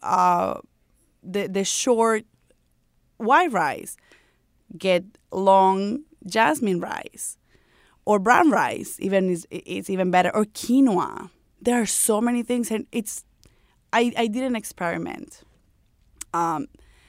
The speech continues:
someone that I know, one of my clients, she's on food stamps. And we went to the supermarket,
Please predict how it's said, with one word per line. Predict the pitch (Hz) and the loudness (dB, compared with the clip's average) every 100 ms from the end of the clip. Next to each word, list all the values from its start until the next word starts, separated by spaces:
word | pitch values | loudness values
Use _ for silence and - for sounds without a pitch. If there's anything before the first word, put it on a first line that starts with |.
| _ | _
someone | - 247 294 | 0 4 4
that | 247 | 4
I | 214 196 | 2 2
know, | 185 185 | 0 0
one | 190 | -2
of | 196 | -2
my | 196 | -6
clients, | - 175 170 170 - - | -4 -2 -2 -4 -6 -12
she's | - 190 | -10 -6
on | 185 | -6
food | 175 190 185 | -4 -6 -8
stamps. | - - - - - - _ _ _ _ _ _ - | -10 -12 -14 -16 -20 -20 _ _ _ _ _ _ -6
And | 240 277 254 | -2 2 2
we | 220 | 2
went | 196 190 190 | 2 0 0
to | 240 | 0
the | 214 | -2
supermarket, | - - 311 190 180 - - | -2 0 0 0 -2 -10 -14